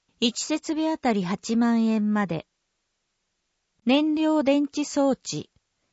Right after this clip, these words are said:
エネファーム。住宅用。設置に要する経費の五パーセント。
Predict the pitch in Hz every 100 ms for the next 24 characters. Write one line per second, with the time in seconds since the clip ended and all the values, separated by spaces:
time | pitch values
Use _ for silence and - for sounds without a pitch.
0 | - 208 254 247 254 226 170 151 - _
1 | _ _ _ _ _ _ _ _ _ -
2 | 180 294 311 302 285 285 269 262 247 226
3 | _ _ _ _ _ _ _ _ _ -
4 | 262 247 - 294 320 311 311 311 - 302
5 | 262 - 254 247 - 196 170 180 180 233
6 | 226 - 214 202 - 160